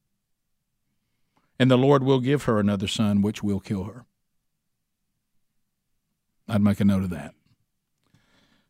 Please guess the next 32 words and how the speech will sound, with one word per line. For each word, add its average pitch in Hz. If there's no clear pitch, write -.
So, 120
um, 110
I'm 120
looking 131
at 127
our 113
time. 120
I 107
think 127
we're 127
okay. 113
So 123
this 123
next, 196
'cause 143
this 147
next 160
thing, 120
we 131
get 143
into 135
Jacob 127
now 131
saying, 123
"Look, 135
I 143
got, 160
I 135
got 147
children 160
everywhere, 180
okay? 151